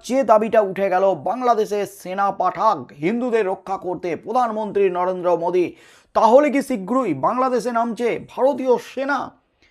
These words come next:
মোদী কি এবার বাংলাদেশে ভারতীয় সেনা নামাবে?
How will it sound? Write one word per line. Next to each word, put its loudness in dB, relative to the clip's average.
মোদী 4
কি 0
এবার 8
বাংলাদেশে 2
ভারতীয় -4
সেনা -4
নামাবে? 0